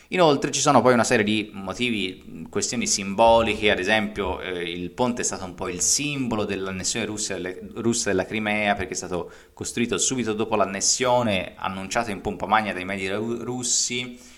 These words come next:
In più l'esplosione è stata, è avvenuta il giorno dopo del settantesimo compleanno di Putin e cose di questo genere.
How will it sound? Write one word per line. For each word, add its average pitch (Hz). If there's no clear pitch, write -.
In 107
più 160
l'esplosione 123
è 113
stata, 92
è -
avvenuta 92
il 85
giorno 156
dopo 107
del 92
settantesimo 98
compleanno 101
di 92
Putin 120
e 127
cose 101
di 90
questo 90
genere. 85